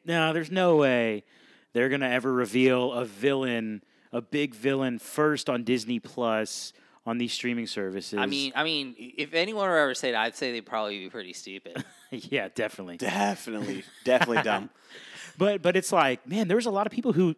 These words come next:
Speaker 1: who believe that. And, and this is Kevin Feige and Marvel Studios just saying, "Nope,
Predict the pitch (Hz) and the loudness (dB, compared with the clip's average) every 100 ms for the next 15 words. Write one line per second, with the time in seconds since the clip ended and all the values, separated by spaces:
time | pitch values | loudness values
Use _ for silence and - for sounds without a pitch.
0 | - 160 165 151 339 - 113 - _ 147 | 0 2 4 6 6 6 0 -2 _ 0
1 | 139 131 120 - - - - - - - | 2 2 0 -6 -16 -20 -20 -20 -20 -10
2 | 120 165 - - 185 175 196 160 147 143 | -2 0 0 -2 -2 -2 2 4 4 2
3 | 156 147 123 123 123 131 135 139 151 123 | 0 0 -2 -4 0 0 0 -4 0 0
4 | 107 - - 120 113 113 104 107 185 - | 0 -6 -6 -2 0 0 2 2 0 -2